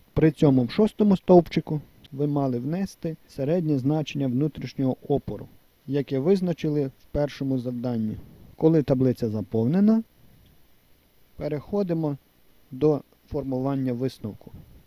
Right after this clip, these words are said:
За результатами експерименту сформулюйте і запишіть висновок, у якому зазначте, які фізичні величини ви вимірювали,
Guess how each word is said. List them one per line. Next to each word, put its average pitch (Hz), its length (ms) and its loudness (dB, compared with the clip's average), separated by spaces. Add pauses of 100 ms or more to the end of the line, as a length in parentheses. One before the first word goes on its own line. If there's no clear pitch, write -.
(140)
За 147 260 -2
результатами 160 720 2
експерименту 175 760 0
сформулюйте 170 800 -2
і 151 80 -4
запишіть 139 500 -6
висновок, 120 520 0 (220)
у 147 80 -4
якому 180 360 -2
зазначте, 117 640 -6 (600)
які 156 280 -2
фізичні 147 460 -2
величини 123 580 0
ви 135 180 -2
вимірювали, 165 680 -2